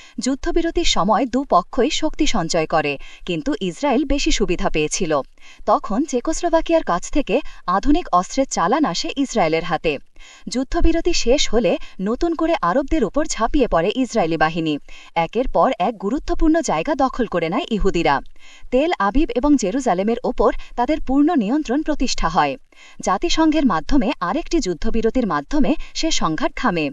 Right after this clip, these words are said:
ইসরায়েলি বাহিনী বুঝতে পারে তারা স্বাধীনতা লাভ করছে ঠিকই, কিন্তু লড়াই এখনও থামেনি।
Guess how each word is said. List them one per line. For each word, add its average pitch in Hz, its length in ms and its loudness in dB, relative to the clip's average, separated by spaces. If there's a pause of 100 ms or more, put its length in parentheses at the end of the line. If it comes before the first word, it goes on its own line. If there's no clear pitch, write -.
(440)
ইসরায়েলি 330 420 0
বাহিনী 233 340 2
বুঝতে 196 340 -2
পারে 311 220 0
তারা 202 240 -2
স্বাধীনতা 269 520 0
লাভ 175 200 2 (100)
করছে - 300 -2
ঠিকই, 262 420 -2 (260)
কিন্তু 190 240 -4
লড়াই 180 360 2 (100)
এখনও 240 340 4
থামেনি। 156 420 0